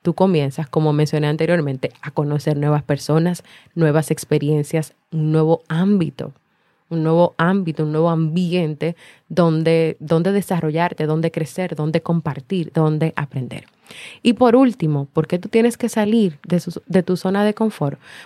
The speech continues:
Porque tú vas a ganar más confianza en ti. Cuando tú das el paso de salir de tu zona y comienzas a ver esos pequeños cambios y pasos y todo lo que tú vas logrando, esto impacta tu vida,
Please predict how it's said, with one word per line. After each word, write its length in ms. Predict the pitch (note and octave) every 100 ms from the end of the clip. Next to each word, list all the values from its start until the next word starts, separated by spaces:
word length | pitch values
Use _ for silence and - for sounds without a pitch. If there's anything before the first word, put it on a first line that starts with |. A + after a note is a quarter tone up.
| -
Porque 240 | F3 F3
tú 120 | E3+
vas 200 | F3+ F#3
a 100 | F#3
ganar 340 | E3+ E3 E3 -
más 340 | D#3+ F3 F#3+ -
confianza 680 | E3+ D3+ D#3 D#3 D#3 -
en 120 | D3+ C#3+
ti. 220 | C3+ - _ _ _ _ _
Cuando 280 | - F3 E3+
tú 160 | - C4+
das 220 | F4 -
el 160 | F#3+ -
paso 300 | A#3+ B3+ A3+
de 120 | G3+
salir 300 | F3+ D#3+ D#3+
de 120 | E3+
tu 140 | E3+
zona 360 | E3+ C3+ C3+ C3 -
y 100 | E3+
comienzas 680 | F#3 F3+ G3 C4+ C#4+ C4+
a 100 | A3
ver 140 | G3 G3
esos 200 | G3 F3+
pequeños 520 | F#3 - E3+ E3+ -
cambios 560 | - F3+ G3 G#3+ - _
y 120 | F#3+ D#3+
pasos 680 | C3 B2 - C#3+ - - _ _ _ _ _
y 140 | - F3
todo 260 | E3+ F#3
lo 140 | G#3+ G3+
que 140 | F#3+
tú 140 | - E3+
vas 180 | E3+
logrando, 560 | F3+ D#3+ D3 C#3+ D#3 D#3 _
esto 260 | E3+ -
impacta 840 | A3 G3+ - G3+ A#3 A#3+ - D3 - _ - _ -
tu 140 | F3+
vida, 480 | E3+ F3+ D#3+ D3+